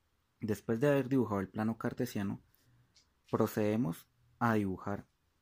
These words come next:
al lado unos cuadritos de manera horizontal donde podamos ubicar la función de X y la función de Y. Entonces, para eso ubicamos diez cuadros.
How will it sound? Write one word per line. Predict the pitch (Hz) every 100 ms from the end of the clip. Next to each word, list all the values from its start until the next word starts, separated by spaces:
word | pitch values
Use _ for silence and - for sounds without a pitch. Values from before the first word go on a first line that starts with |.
| _ _ _
al | 123 127
lado | 113 101 113 - _ _
unos | 123 113 113
cuadritos | - 107 95 98 92 87
de | 95
manera | 92 95 92
horizontal | 107 127 139 135 131 147 - - - _ -
donde | 110 107 104
podamos | 104 95 95 104
ubicar | 123 107 - 92 90
la | 87
función | - 85 - 101
de | 123 117
X | 110 127 127 - -
y | 107
la | 95 90
función | 92 85 85 82
de |
Y. | 95 117 - _ _ _ _ _ _ - _ - 117
Entonces, | 110 120 101 95 92
para | - 104 107
eso | 107 104 147 - _ -
ubicamos | 110 101 - 101 95 104 - _ -
diez | 110 120 127 127
cuadros. | - 135 101 95 110 -